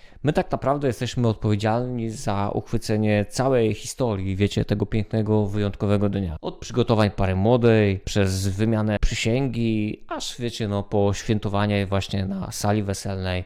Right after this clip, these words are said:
tego wszystkiego. Musimy też pamiętać, że te nasze nagrania będą jednym z najbardziej takich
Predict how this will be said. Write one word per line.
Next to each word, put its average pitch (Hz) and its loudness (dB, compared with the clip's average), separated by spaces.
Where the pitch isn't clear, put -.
tego 98 2
wszystkiego. 62 -12
Musimy 110 4
też 113 -2
pamiętać, 113 -2
że 104 0
te - 2
nasze 110 2
nagrania 104 4
będą 101 4
jednym 110 4
z 101 -4
najbardziej 104 2
takich 107 -4